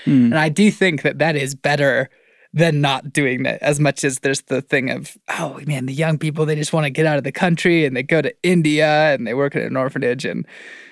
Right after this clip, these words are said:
Speaker 2: I'm sure they have a life-changing experience," but to name lots, <laughs> lots of them need that.
Speaker 1: Yeah. I mean, that's a good point because, yeah, it's a, it's a very fabricated, like,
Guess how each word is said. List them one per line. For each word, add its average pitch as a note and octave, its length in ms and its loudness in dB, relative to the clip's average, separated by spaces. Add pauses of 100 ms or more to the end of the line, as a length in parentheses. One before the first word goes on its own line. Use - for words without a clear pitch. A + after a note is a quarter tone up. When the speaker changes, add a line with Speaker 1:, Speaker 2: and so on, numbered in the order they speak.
(380)
Speaker 2:
I'm D3+ 80 0
sure F3 240 2
they D3+ 100 0
have D3 140 -2
a - 20 -4
life-changing C#3 540 0
experience," C#3+ 560 -4
but D#3+ 180 -4
to - 140 -2
name C#3+ 480 0 (720)
lots, D3 540 -4 (240)
<laughs> - 40 -20
lots D#3+ 300 2
of - 40 -20
them C#3 140 -4
need C#3+ 220 0
that. - 240 -4 (720)
Speaker 1:
Yeah. B2+ 360 2 (280)
I D3 60 0
mean, C#3+ 100 4
that's C#3 160 0
a C#3 40 -2
good C3 180 0
point C#3+ 160 2
because, B2 500 -2 (640)
yeah, B2+ 220 4
it's A2+ 140 -2
a, A#2 280 -2
it's C#3 220 0
a B2+ 60 2
very B2 280 2
fabricated, A#2 680 0
like, A2+ 240 -2